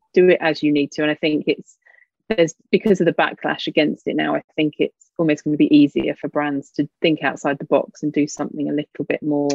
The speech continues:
inventive rather than going down. I think the route of everyone does these and make, like, you know, fifty percent off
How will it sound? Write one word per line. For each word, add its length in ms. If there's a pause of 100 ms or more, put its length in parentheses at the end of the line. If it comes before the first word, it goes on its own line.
(200)
inventive 720
rather 420
than 280 (260)
going 180
down. 220
I 40
think 280
the 140
route 420
of 140 (440)
everyone 520
does 420 (140)
these 160
and 240
make, 180
like, 220
you 60
know, 120 (140)
fifty 240
percent 320
off 120